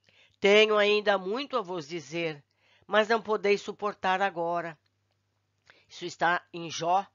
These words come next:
dezesseis, doze. Ora, se o mestre, com toda a sua capacidade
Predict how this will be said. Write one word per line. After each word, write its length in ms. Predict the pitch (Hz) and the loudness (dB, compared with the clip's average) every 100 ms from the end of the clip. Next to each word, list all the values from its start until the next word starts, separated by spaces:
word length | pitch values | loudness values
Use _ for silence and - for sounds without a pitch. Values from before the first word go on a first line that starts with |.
| _ _ _ | _ _ _
dezesseis, 840 | 151 160 143 160 - 185 208 165 127 | -10 -8 -8 -12 -8 -6 -6 -10 -12
doze. 560 | 165 165 156 120 131 _ _ _ _ _ | -10 -10 -12 -16 -20 _ _ _ _ _
Ora, 480 | - 202 180 135 113 _ _ | 2 6 6 4 -10 _ _
se 180 | - 240 | -6 -2
o 60 | |
mestre, 520 | 254 226 185 143 - 139 | 6 8 8 4 -10 -16
com 200 | 170 156 | -14 -12
toda 320 | 190 226 254 | -8 -4 -4
a 40 | |
sua 200 | - 254 | -4 -10
capacidade 920 | - 254 233 233 220 202 175 131 123 | -6 -6 -6 -6 -4 -2 0 -4 -14